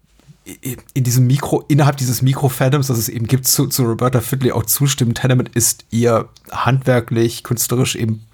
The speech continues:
bester Film, wobei man eben dazu sagen soll, für Menschen, die sich jetzt diesem Ganzen nähern mit, äh, aus einer Mainstream-Perspektive, so von wegen mal gucken, was der Actioner hier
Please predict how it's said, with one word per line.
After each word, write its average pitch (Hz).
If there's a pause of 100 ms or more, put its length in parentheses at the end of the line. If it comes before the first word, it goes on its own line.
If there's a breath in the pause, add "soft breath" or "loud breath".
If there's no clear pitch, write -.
(120)
bester 117
Film, 123
wobei 113
man 117
eben 110 (300 loud breath)
dazu 139
sagen 123
soll, 120
für -
Menschen, 127
die 120
sich 120 (320 loud breath)
jetzt -
diesem 120
Ganzen 120
nähern 127
mit, -
äh, -
aus -
einer 113
Mainstream-Perspektive, 120
so 113
von 113
wegen 123
mal 113
gucken, 135
was 117
der -
Actioner 117
hier 117